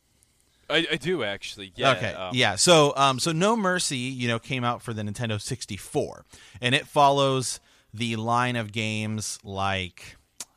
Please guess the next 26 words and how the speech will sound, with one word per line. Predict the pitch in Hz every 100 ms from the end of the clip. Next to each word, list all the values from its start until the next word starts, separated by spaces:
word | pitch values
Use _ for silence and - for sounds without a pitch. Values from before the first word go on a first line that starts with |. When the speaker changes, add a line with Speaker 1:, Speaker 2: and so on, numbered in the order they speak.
| -
Speaker 2:
um, | 92 87 80 82 80 - _ _
W | 117 110
C | 120
W, | 107 101 101 98 95 92 -
uh, | 87 85 92
World | 95 80 -
Tour, | 202 202 190 185
W | 151 110 104
C | - 104
W | 101 98 95
versus | 95 87
the | -
World, | 107 160 156 147 120
W | 104
C | 98 104
W | 95 95 92 - - -
Revenge, | 101 120 117 113 -
uh, | 98 92
versus | 110 120
the | 104
World | 104 101
was | 95
on | 90
the | 82
PlayStation, | 117 107 104 98 98
but | 92